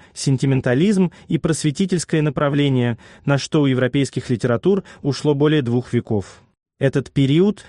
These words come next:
отмечен произведениями таких писателей, как Тредиаковский, Ломоносов, Фанвизин, Державин, Новиков, Крылов, Радищев, Карамзин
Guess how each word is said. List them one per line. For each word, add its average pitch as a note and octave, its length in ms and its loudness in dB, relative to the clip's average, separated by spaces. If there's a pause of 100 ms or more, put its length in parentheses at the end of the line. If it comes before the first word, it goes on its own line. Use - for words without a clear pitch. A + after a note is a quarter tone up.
(120)
отмечен G3 540 0
произведениями F3+ 800 2
таких D#3+ 320 -2
писателей, D#3+ 680 -2 (180)
как - 260 -6 (100)
Тредиаковский, C3 920 -2 (200)
Ломоносов, A#2+ 800 -2 (240)
Фанвизин, B2+ 800 0 (300)
Державин, B2+ 720 0 (300)
Новиков, C3+ 680 0 (240)
Крылов, C3 680 0 (300)
Радищев, A#2+ 800 -2 (240)
Карамзин A#2+ 640 0